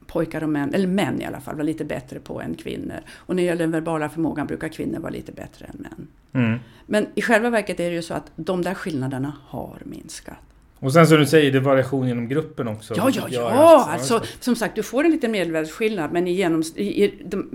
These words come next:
Speaker 1: mesta överlappar mellan grupperna kvinnor och män, va? Absolut.
Speaker 2: Men skulle man kunna säga då att a-, alla andra skillnader beror snarare på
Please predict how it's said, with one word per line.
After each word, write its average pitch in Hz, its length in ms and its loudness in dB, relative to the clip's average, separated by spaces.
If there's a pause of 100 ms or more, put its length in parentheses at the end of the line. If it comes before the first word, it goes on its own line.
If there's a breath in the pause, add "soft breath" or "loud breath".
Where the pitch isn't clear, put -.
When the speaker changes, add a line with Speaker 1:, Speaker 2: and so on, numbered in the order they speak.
Speaker 1:
mesta 190 600 0
överlappar 180 600 0
mellan - 380 -6
grupperna - 380 -12
kvinnor - 300 -14
och - 60 -18
män, - 240 -20
va? - 60 -20 (120)
Absolut. - 500 -8
Speaker 2:
Men 151 260 4 (180)
skulle 165 420 6 (540)
man 156 280 4
kunna 160 180 6
säga 170 300 6
då 160 120 8
att 131 280 2
a-, 131 200 -2
alla 143 280 4
andra 185 220 8
skillnader 123 440 4
beror 120 280 0
snarare 110 440 2
på 107 400 -2